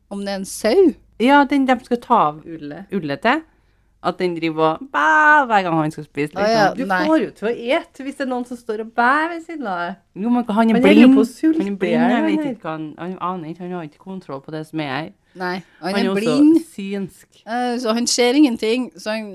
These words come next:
Speaker 1: han bare, hver gang jeg skal spise, så ender maten hans opp råtten.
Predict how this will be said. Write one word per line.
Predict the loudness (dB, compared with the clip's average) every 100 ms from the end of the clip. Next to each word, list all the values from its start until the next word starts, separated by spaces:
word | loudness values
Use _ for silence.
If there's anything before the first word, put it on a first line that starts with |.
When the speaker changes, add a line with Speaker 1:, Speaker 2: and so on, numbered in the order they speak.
| -16
Speaker 1:
han | -8 -6 -6 -2
bare, | -2 0 2 2 0 -6
hver | -16 -2 2 4 2
gang | 0 -2 -2
jeg | -6
skal | -12 -12
spise, | -4 -2 -2 -6 -18
så | -8 -4
ender | -2 0 0
maten | -2 -2 -4 -10
hans | -10 -10 -8
opp | -10 -8
råtten. | -10 -10 _ -16